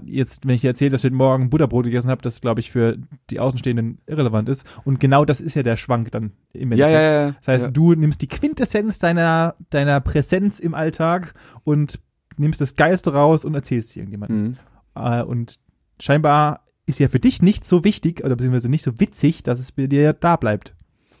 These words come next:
Speaker 2: Richtig.
Speaker 1: Ja.
Speaker 2: Ich muss mir da nochmal Gedanken machen. Vielleicht komme ich nochmal auf die Geschichte, dann erzähle ich sie dir.
Speaker 1: Wunderbar.
Speaker 2: So.
Speaker 1: So, dann zu mir. Und zwar hatte ich wieder am Samstag, und ich, es ist einfach viel zu oft, dass ich in diesem Laden bin, aber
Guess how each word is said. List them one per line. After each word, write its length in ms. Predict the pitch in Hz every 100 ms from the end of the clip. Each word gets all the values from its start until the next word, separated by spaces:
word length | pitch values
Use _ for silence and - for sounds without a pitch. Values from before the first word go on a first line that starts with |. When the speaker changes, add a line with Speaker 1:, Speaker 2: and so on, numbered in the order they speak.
| _ _ _ _ _ 135
Speaker 2:
Richtig. 380 | 117 92 - _ _ -
Speaker 1:
Ja. 120 | 120 - _ _ _ _
Speaker 2:
Ich 120 | - 107
muss 180 | 139
mir 60 | 131
da 100 | 120
nochmal 200 | 110 104
Gedanken 300 | 98 113 117
machen. 160 | 101 95
Vielleicht 280 | 123 131
komme 160 | - 156
ich 60 | 156
nochmal 200 | 147 135
auf 120 | 127
die 140 | 123
Geschichte, 400 | 123 120 151 -
dann 140 | 123 113
erzähle 300 | 107 101 104
ich 60 | -
sie 80 | 92
dir. 140 | 95 -
Speaker 1:
Wunderbar. 420 | 120 139 107 - - - _
Speaker 2:
So. 200 | - 87 - _ _
Speaker 1:
So, 260 | - 156 143 101
dann 220 | - 165
zu 160 | 185 180
mir. 280 | 147 151 226 -
Und 160 | - 160
zwar 260 | - 156 156
hatte 180 | 156 147
ich 80 |
wieder 260 | 151 147 143
am 140 | 139
Samstag, 480 | 127 147 160 147 147 _
und 160 | 127 127
ich, 140 | - 110 - - _ -
es 140 | 123
ist 120 | -
einfach 220 | 147 131 113
viel 200 | - 160
zu 140 | 156
oft, 180 | 156 -
dass 120 | 127
ich 100 | 123
in 80 | 131
diesem 220 | 120 120
Laden 320 | 123 175 139
bin, 180 | 113 123
aber 240 | 117 123